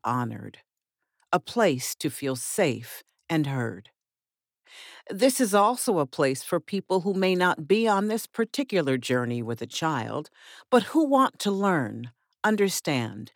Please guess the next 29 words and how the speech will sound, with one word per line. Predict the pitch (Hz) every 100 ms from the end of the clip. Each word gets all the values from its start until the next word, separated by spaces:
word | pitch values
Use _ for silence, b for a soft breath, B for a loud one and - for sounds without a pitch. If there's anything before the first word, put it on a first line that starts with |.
| B B
and | - 185
be | 185 180
more | 170 156 143
supportive | - - 160 - 247 202 135 127
of | 131
the | 131
people | 127 180 156 135
in | 131 127
their | 123
lives | 120 165 180 143 135 - b b
who | 262
are | 214 196 -
on | 226 180
this | 123 120
path. | - 147 117 117 - - _ _ _ _ _ _ _ _ _ _ B B B -
You | 254 330
can | 294 254
listen | 302 - 277
to | 269 262
all | - 214 277 -
episodes | 165 - 135 - 113 113
of | 127
Sheltered | - - 110 117 123 120 -
Journey | 127 123 139 202 214 -
at | 135 135
the | - 160 165
Sheltered | - 123 120 175 160
Journey | 143 143 127 175 190
website, | 196 143 - - 107 -